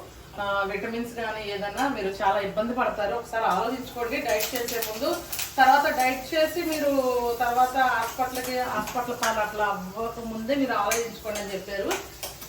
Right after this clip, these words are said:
మీరు చూపించిన ప్రేమకైతే నేను చాలా కృతజ్ఞురాలనండి, ఎందుకంటే మీరు నా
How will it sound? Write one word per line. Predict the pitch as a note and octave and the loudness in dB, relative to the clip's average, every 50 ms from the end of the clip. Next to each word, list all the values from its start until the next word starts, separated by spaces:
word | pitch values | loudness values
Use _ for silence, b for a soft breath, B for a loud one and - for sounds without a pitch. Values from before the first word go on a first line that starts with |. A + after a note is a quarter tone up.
| - - C4+ | -10 -2 0
మీరు | C4 D4 D#4 D4+ | 2 2 2 2
చూపించిన | - D#4+ D#4 - E4 D#4 C#4 D#4+ D#4 C4+ | 0 -2 -2 0 -2 -2 -2 -2 -2 -2
ప్రేమకైతే | C#4 - - B3 B3 C4 C4+ C4+ - C4+ B3 A#3+ C#4+ C4+ | -2 -2 0 2 4 4 2 2 0 -2 -2 -2 0 -2
నేను | B3+ A#3+ A3 G#3+ G#3 | 0 -2 -2 -4 -4
చాలా | G#3 - G#3+ G3+ G3+ G#3 G#3+ | -6 -4 -2 -2 0 -2 -2
కృతజ్ఞురాలనండి, | G#3 - G#3 G3+ G#3+ A3+ A3+ A3+ A#3 B3+ A#3+ G#3+ G#3 F#3 F#3 F3+ F3 F3+ F#3+ C4 | -4 -6 -8 -4 -4 -2 -2 0 0 0 0 0 -2 -2 -2 -2 -2 -2 -2 -2
ఎందుకంటే | C4 G#3 F#3+ F#3 F#3 - G#3+ G#3+ G#3 - A#3+ B3 G#3+ G#3 A3+ A#3+ | -2 -2 -4 -4 -4 -4 -4 -4 -4 -4 -2 -2 -2 -2 -2 -4
మీరు | A3+ G#3+ G3+ F#3+ | -4 -6 -6 -6
నా | F#3 F3+ F3+ F3+ F#3 | -4 -4 -4 -6 -8